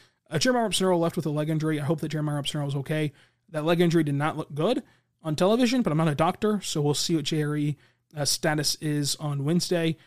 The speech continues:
Uh, but he did leave this game with a leg injury. Darius Bazley struggled again, and, and me personally, I've, I've said it before, I don't like the Wiggins D-, D N P C Ds. I, I would rather have him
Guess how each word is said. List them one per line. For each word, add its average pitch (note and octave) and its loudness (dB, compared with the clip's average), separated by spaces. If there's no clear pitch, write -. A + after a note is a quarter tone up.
Uh, D3+ 0
but C#3 2
he D3+ -4
did D#3+ 2
leave D#3 2
this D3+ -2
game D#3+ -2
with D3 -2
a D3+ -6
leg D3 -4
injury. C#3+ -2
Darius G3+ 6
Bazley E3 4
struggled D3+ 2
again, D3 0
and, E3+ 0
and E3+ 2
me G3 6
personally, D3 -2
I've, D3+ -2
I've C#3+ -4
said D#3+ -2
it C#3+ -6
before, C#3 -6
I F3 4
don't F3 6
like D#3 -2
the D3+ 0
Wiggins C#3+ 0
D-, D3 -2
D D3 -4
N C#3 -2
P C#3+ -2
C C#3+ -2
Ds. C#3 0
I, D3 -6
I - -2
would C#3+ -2
rather C#3+ -2
have C#3+ -4
him C#3+ -2